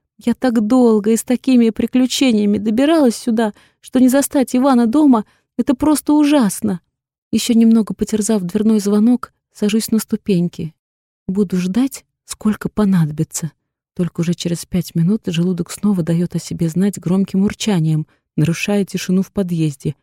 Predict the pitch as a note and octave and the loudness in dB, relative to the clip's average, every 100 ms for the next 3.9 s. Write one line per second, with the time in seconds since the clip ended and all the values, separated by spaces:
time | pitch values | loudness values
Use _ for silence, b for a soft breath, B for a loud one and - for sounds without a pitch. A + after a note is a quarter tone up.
0 | _ _ _ - D#3+ D#3 D#3+ - E3 D#3+ | _ _ _ -8 -6 -6 -8 -6 -6 -4
1 | D#3 D#3 D#3 - E3 D#3+ D3+ D3 - C#3+ | -6 -6 -6 -6 -6 -4 -6 -8 -12 -18
2 | _ _ _ - D3+ G#3 - - F3+ - | _ _ _ -6 -4 -6 -6 -6 -4 -2
3 | F3+ - G3+ - D#3 - D#3 - D3 | -4 0 -2 0 -6 -2 -2 -2 -12